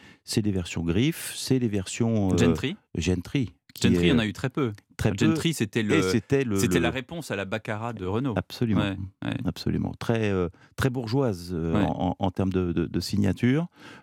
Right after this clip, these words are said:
Speaker 1: Euh, la deux cent cinq, elle, elle, elle commence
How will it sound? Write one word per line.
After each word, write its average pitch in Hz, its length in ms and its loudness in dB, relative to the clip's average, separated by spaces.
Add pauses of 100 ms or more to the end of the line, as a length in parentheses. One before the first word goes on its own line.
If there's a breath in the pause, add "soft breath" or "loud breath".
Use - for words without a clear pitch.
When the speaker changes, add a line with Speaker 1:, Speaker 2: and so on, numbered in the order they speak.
(120)
Speaker 1:
Euh, 90 260 2 (460)
la 113 100 4
deux 123 160 -2
cent 110 200 -4
cinq, 135 340 -2 (220)
elle, 95 260 0
elle, 92 300 0
elle 95 260 0
commence 151 580 -2